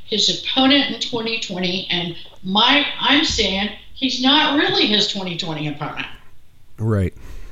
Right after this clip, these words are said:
Speaker 1: I mean, yes, there's that minute, teeny tiny chance he could be. But,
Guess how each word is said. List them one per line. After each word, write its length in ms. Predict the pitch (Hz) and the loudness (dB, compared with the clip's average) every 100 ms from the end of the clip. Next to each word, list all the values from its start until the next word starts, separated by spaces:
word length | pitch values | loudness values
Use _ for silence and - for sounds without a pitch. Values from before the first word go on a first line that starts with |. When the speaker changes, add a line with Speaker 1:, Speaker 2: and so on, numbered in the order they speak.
| - - | -12 -4
Speaker 1:
I 80 | 220 | -2
mean, 240 | 226 214 - | 0 -2 -2
yes, 540 | 208 214 269 294 - | 0 4 6 4 2
there's 300 | 277 269 269 240 | 0 0 0 0
that 560 | 220 196 - 180 170 185 | 2 2 0 -2 -4 -2
minute, 920 | 214 262 320 311 302 294 302 302 302 | 2 6 6 6 8 8 8 6 2
teeny 400 | - 269 339 330 | 2 2 2 0
tiny 400 | 302 294 285 294 | 4 6 6 6
chance 380 | 262 208 208 220 | 4 4 2 0
he 100 | 220 | 2
could 240 | 214 202 | 2 2
be. 240 | 131 - - - - - - - - - - - - - - | -2 -6 -8 -14 -14 -18 -16 -18 -18 -18 -16 -16 -18 -14 -4
But, 440 | 185 180 170 - | 0 0 -2 -6